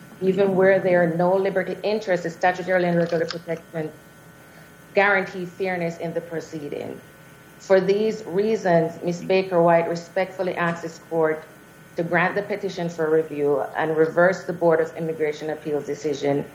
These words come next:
because the board violated Missus Baker's White right to due process when it failed to reverse the decision of the I J, which rested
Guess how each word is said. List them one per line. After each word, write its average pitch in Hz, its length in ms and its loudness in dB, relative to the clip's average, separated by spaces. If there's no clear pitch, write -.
because 165 260 2
the - 160 -18
board 175 320 4
violated 160 640 4
Missus 156 280 -10
Baker's 160 400 -2
White 143 260 0
right 214 360 4
to 240 80 -4
due 214 160 -4
process 170 400 -4
when 170 100 -4
it 170 120 -4
failed 208 400 0
to 202 80 -6
reverse 170 460 0
the 170 60 -4
decision 165 420 -8
of 147 140 -8
the 139 160 -4
I 160 160 4
J, 143 220 -4
which 147 180 -6
rested 170 520 0